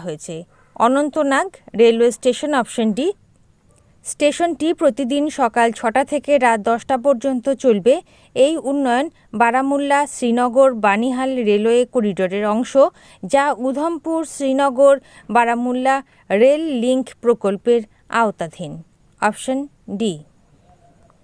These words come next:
ছয় নাম্বার, কোন দেশ সম্প্রতি ভারতের সাথে একটি ঐতিহাসিক প্রতিরক্ষা চুক্তি স্বাক্ষর করেছে?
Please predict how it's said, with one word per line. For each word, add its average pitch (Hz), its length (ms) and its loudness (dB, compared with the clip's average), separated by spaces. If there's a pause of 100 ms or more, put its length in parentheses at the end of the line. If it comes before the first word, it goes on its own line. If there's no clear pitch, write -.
(580)
ছয় 294 320 2
নাম্বার, 359 280 2 (160)
কোন 320 140 2 (140)
দেশ 330 120 0 (100)
সম্প্রতি 302 420 0 (120)
ভারতের 269 440 0
সাথে 294 320 -2
একটি 277 180 -6 (100)
ঐতিহাসিক 294 640 -2 (140)
প্রতিরক্ষা 262 600 0 (120)
চুক্তি 226 320 -6 (120)
স্বাক্ষর 254 480 0
করেছে? 262 320 0